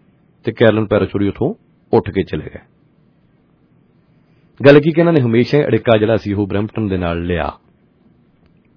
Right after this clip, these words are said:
ਤੇ ਹੁਣ ਆ ਗਈਆਂ ਵੋਟਾਂ। ਹੁਣ ਇੱਕ ਵੱਡਾ ਮਨ ਦੇ ਵਿੱਚ ਸਵਾਲ ਤੇ ਡਰ ਇਹ ਆ ਵੀ ਕੱਲ੍ਹ ਨੂੰ ਜੇ ਬੋਨੀ ਕਰੋਂਬੀ ਹੋਰੀ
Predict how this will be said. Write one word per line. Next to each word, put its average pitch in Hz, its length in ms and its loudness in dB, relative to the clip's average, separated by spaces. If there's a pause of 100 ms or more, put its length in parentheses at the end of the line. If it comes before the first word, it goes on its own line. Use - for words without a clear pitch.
(1400)
ਤੇ 151 80 4
ਹੁਣ 139 180 6
ਆ 175 260 6
ਗਈਆਂ 117 200 2
ਵੋਟਾਂ। 98 300 0 (800)
ਹੁਣ - 260 2
ਇੱਕ 208 140 2
ਵੱਡਾ 120 320 6
ਮਨ 143 240 4
ਦੇ 143 160 4
ਵਿੱਚ 135 260 2
ਸਵਾਲ 110 640 2
ਤੇ 123 180 0
ਡਰ 95 380 0 (120)
ਇਹ 160 200 6
ਆ - 140 -2 (1300)
ਵੀ 165 60 2
ਕੱਲ੍ਹ 170 220 6
ਨੂੰ 220 100 6
ਜੇ 185 160 8
ਬੋਨੀ 147 340 4
ਕਰੋਂਬੀ 151 340 2
ਹੋਰੀ 135 520 2